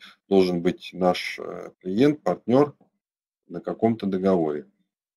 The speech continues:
А далее каждая библиотека или вуз формирует свой список желаемых изданий или выбирает из других, список других библиотек и вузов.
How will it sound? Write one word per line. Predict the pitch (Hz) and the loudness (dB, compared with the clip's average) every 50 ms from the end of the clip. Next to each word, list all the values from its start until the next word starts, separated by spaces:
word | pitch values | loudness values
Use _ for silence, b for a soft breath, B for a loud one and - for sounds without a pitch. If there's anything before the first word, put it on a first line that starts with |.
| _ | _
А | - 90 95 | -6 -4 -2
далее | 101 107 139 165 165 147 120 104 | 2 4 4 4 6 4 4 2
каждая | - 131 131 135 131 - 123 110 | 2 2 2 2 2 2 0 2
библиотека | 104 107 107 101 104 110 110 110 - - 110 101 - - | 2 2 2 4 4 4 4 4 4 2 0 0 0 -2
или | 90 90 87 87 92 | -4 -2 -2 -2 -2
вуз | 95 92 95 98 87 - - | -2 -2 0 -2 -4 -4 -6
формирует | - 95 90 92 95 101 101 104 98 87 - - | -6 -6 -4 0 0 0 2 2 0 -2 -2 -4
свой | - 104 104 107 101 90 | -2 2 4 6 6 4
список | - - - 101 98 - - 87 82 80 | 2 -2 -2 -2 -2 -2 -2 -8 -8 -8
желаемых | - 87 92 98 95 90 85 82 82 82 - - | -6 -2 0 2 4 4 4 2 0 -2 -6 -8
изданий | 85 82 87 98 120 139 160 160 165 165 - B B B B B B | -14 -10 -4 0 2 2 4 2 0 -2 -4 B B B B B B
или | - 160 175 175 165 | 2 2 4 4 4
выбирает | 123 113 104 92 92 98 95 117 143 160 - 95 - - | 4 4 2 2 2 4 4 6 6 4 4 2 -2 -2
из | 127 147 143 - - - - | -4 -4 -4 -4 -10 -12 -10
других, | 101 95 110 123 127 117 101 90 80 - - - - _ | -6 -2 0 0 2 2 0 -2 -4 -4 -12 -20 -20 _
список | - - - - 131 - - _ _ | -20 -16 -10 -10 -10 -10 -10 _ _
других | - 104 107 110 95 87 80 - - _ _ | -4 -2 -2 -2 -2 -4 -6 -6 -10 _ _
библиотек | 82 82 82 82 85 82 85 85 - 85 - _ 85 | -14 -14 -10 -6 -4 -4 -4 -4 -6 -14 -14 _ -14
и | |
вузов. | 80 78 76 76 73 76 - | -14 -12 -12 -14 -16 -16 -20